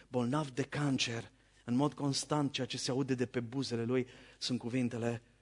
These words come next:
"Dumnezeu e bun. Dumnezeu e bun." Și oamenii întreabă, "Cum să spui că e bun când ești bolnav de cancer?" E ceva supranatural. Nu încercați să înțelegeți,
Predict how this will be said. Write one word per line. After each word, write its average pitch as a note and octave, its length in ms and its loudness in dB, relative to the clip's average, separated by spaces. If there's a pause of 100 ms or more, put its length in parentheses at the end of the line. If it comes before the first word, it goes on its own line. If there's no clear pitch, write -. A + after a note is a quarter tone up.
(260)
"Dumnezeu C3+ 500 -6
e A#2 140 -6 (140)
bun. B2+ 300 -14 (1040)
Dumnezeu A#2 540 -6
e G#2+ 160 -8 (100)
bun." G2 260 -14 (1080)
Și - 60 -14
oamenii D3+ 260 2
întreabă, D3 360 4
"Cum - 220 0
să - 160 6
spui - 260 12
că A3 120 8
e F3+ 180 8
bun G#3+ 340 8 (520)
când C4+ 180 12
ești G#3 160 12
bolnav A#3+ 320 12
de G3 80 8
cancer?" D#3 600 2 (1400)
E D3+ 80 -6
ceva D3+ 320 0
supranatural. B2 840 -2 (380)
Nu C#3+ 100 2
încercați D3 380 0
să C#3+ 60 -2
înțelegeți, B2+ 600 0